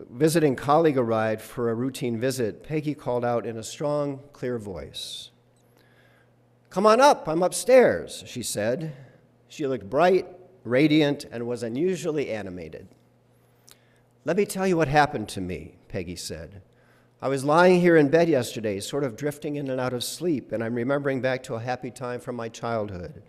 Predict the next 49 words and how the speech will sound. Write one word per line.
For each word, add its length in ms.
My 120
brother 300
and 100
I 140
were 140
taken 320
in 140
by 120
my 200
aunt 360
during 240
a 60
time 400
that 140
my 100
parents 460
were 80
having 240
financial 480
difficulty. 800
I 60
really 320
loved 260
my 140
aunt. 360
She 140
was 140
so 200
loving 360
to 100
both 320
of 140
us, 320
and 80
it 60
was 140
just 280
a 40
very 260
happy 340
time 380
for 280
me. 240
I 80
still 300
love 220
her 100
a 80
lot. 440